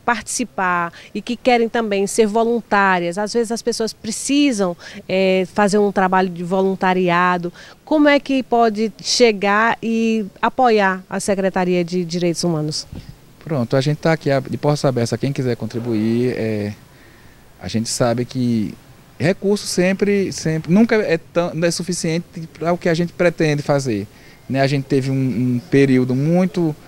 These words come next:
Speaker 2: complicado de desmonte de assistência social, desse tipo de política pública, e a gente vem reconstruindo com o governo Lula, então isso vem sendo reestruturado praticamente do zero. Então, assim, quem quiser se juntar, quem puder contribuir, é, questão de, por exemplo, de,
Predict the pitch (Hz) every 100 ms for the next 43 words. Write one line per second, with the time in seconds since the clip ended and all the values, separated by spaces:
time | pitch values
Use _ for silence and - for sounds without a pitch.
0 | - - - - - 147 151 147 139 135
1 | 151 170 180 160 147 160 165 147 135 131
2 | 127 117 117 117 - 120 120 120 127 -
3 | 165 156 139 - 135 127 127 147 - 139
4 | 131 127 123 127 120 - 127 143 170 160
5 | 160 170 180 151 139 127 120 120 120 135
6 | 151 147 143 131 123 127 139 - - 175
7 | 202 196 165 160 151 147 139 127 - 147
8 | 151 139 131 127 127 127 139 156 175 -
9 | - - - - - - 185 175 160 170
10 | 170 160 143 143 139 139 127 131 139 139
11 | 139 - 135 135 131 131 127 127 123 127
12 | 139 131 - - - - - - 123 117
13 | 113 107 98 - 196 220 190 170 160 151
14 | 151 143 143 139 135 135 131 123